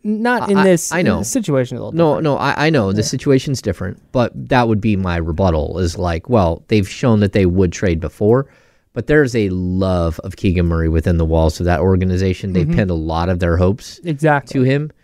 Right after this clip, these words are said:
Speaker 2: They need him to play up to that, and he struggled to do that so far in year two. But
Speaker 1: And there's
Speaker 2: a,
Speaker 1: proof
Speaker 2: a lot
Speaker 1: positive that he fits, though.
Speaker 2: Yeah, yeah.
Speaker 1: That you can win with him.
Speaker 2: No, I totally agree.
Speaker 1: Yeah, so.
Speaker 2: Yep.
Speaker 1: Uh, I have more names.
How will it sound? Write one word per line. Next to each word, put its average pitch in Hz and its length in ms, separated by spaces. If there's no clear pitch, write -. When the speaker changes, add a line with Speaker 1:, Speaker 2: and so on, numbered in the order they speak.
Speaker 2:
They 110 220
need 107 260
him 104 260
to 90 180
play 95 340
up - 180
to 110 140
that, 123 300
and 90 340
he 92 200
struggled 92 420
to 85 60
do 90 160
that 90 180
so 95 160
far 90 220
in 90 60
year 87 180
two. 107 400
But 123 280
Speaker 1:
And 190 100
there's 208 120
Speaker 2:
a, - 40
Speaker 1:
proof 262 160
Speaker 2:
a 135 40
lot 233 160
Speaker 1:
positive 196 280
that 156 80
he 135 60
fits, - 380
though. - 340
Speaker 2:
Yeah, 165 380
yeah. 170 120
Speaker 1:
That 143 120
you 156 60
can 143 140
win 160 160
with 113 120
him. - 140
Speaker 2:
No, 180 160
I 135 100
totally 120 380
agree. 71 220
Speaker 1:
Yeah, 73 100
so. - 160
Speaker 2:
Yep. 82 120
Speaker 1:
Uh, 143 560
I 180 80
have 220 100
more 226 160
names. 190 340